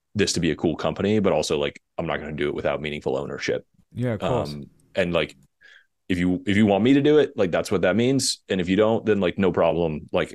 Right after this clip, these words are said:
Speaker 1: I got a, I got a, basically a really good batna. Like, I'll go back to writing and be perfectly happy with that.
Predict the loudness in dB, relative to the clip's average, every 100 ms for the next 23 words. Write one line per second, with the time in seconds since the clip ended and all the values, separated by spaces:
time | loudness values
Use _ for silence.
0 | -4 -2 0 -2 -2 -2 0 -2 0 2
1 | 2 2 4 4 4 4 2 0 -4 -6
2 | -4 -2 -2 0 0 2 2 2 2 2
3 | 2 0 -2 -4 -2 -4 -4 -6 -6 -8
4 | -6 -6